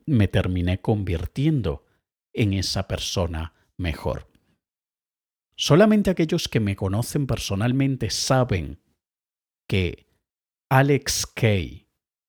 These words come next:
era un alter ego de Alejandro, el ser humano. Alex Kay fue un personaje que yo creé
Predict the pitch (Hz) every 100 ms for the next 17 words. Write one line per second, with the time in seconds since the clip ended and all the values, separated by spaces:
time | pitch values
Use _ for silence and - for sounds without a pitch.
0 | _ _ _ - 120 131 87 76 _ 120
1 | 120 120 110 104 - 90 95 123 117 78
2 | - _ _ _ _ _ _ _ - 87
3 | 98 90 85 - - 110 95 82 73 -
4 | _ _ _ - 92 - 98 95 80 62
5 | 53 - _ _ _ _ - 143 185 180
6 | - - - 165 120 82 - _ _ _
7 | - - 135 156 160 143 - - 101 110
8 | 135 - 107 - 98 85 - 143 151 107
9 | 98 131 120